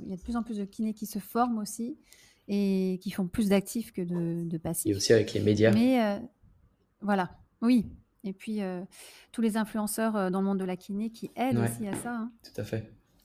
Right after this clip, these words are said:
Speaker 2: Qui ont une, euh,
Speaker 1: Ouais.
Speaker 2: une plus grande portée. Et il y a quand même des gens, euh, qui ont une grande portée, qui disent des choses intéressantes, donc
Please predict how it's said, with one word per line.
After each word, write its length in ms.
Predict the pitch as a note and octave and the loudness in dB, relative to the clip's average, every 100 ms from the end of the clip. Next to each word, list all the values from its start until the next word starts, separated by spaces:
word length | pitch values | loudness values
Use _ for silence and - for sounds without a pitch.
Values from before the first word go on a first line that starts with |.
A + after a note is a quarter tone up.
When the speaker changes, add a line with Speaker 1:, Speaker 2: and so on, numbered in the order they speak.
| - | -14
Speaker 2:
Qui 160 | - | -8
ont 120 | G2+ G2+ | -4 -2
une, 140 | G#2 | 0
euh, 240 | G2+ G2 | 2 2
Speaker 1:
Ouais. 100 | G#2+ | 0
Speaker 2:
une 140 | G2 - | 0 -2
plus 140 | A#2+ | 0
grande 320 | A2+ A2 G#2+ | 2 2 0
portée. 580 | G#2+ G#2 - C3 C3+ C3+ - _ _ _ _ _ _ _ _ - | -2 -4 4 6 6 0 -16 _ _ _ _ _ _ _ _ -4
Et 240 | G#2+ G#2 | 0 2
il 40 | G#2 | 2
y 60 | G#2 | 0
a 60 | |
quand 140 | G2+ A2+ | 0 0
même 220 | A2+ G#2+ | 0 0
des 160 | G#2 | 0
gens, 420 | G2+ A2 A2+ A2+ A2 | 0 0 0 0 -2
euh, 360 | G2+ G2+ G2 G#2 - - - | -2 -4 -6 -8 -12 -14 -18
qui 120 | - G#2 | -8 -4
ont 80 | |
une 60 | G#2 | -4
grande 220 | G#2 G#2 | -2 -4
portée, 400 | G#2 G2 A#2 A#2 A#2 _ _ _ _ A2+ - - | -4 0 0 0 -4 _ _ _ _ -12 -12 -10
qui 100 | A2+ | -2
disent 180 | A#2+ A2+ | 0 2
des 100 | A2 | 0
choses 220 | A2+ A2 | 0 -2
intéressantes, 540 | G#2 G2+ G2 - G2 | -2 -2 -4 -4 -6
donc 360 | G2 G2 G2 | -6 -10 -12